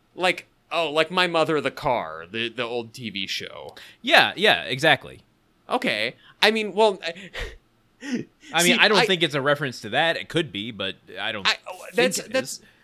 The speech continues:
Speaker 1: it's an odd construction if you're not
Speaker 2: Yes.
Speaker 1: doing a re-, because, like,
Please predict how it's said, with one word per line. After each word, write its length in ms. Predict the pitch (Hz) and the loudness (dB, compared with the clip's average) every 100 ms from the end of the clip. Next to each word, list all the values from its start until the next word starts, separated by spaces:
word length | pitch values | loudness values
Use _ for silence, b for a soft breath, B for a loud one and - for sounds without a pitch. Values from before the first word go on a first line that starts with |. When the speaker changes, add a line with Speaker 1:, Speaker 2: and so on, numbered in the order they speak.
| - | -16
Speaker 1:
it's 200 | 202 262 | -4 -2
an 80 | |
odd 320 | 240 269 294 226 | 0 0 0 -2
construction 880 | 214 185 - 165 - - 135 107 104 | -4 -4 -2 -2 0 -4 -4 -6 -6
if 160 | 139 147 | -8 -6
you're 100 | 143 | -6
not 280 | 139 135 135 | 0 0 0
Speaker 2:
Yes. 100 | 135 | -2
Speaker 1:
doing 180 | 135 117 | -2 -4
a 60 | |
re-, 120 | 113 - b - | -8 -14 b -4
because, 260 | 160 165 | -2 0
like, 260 | 156 147 - | 0 -2 -4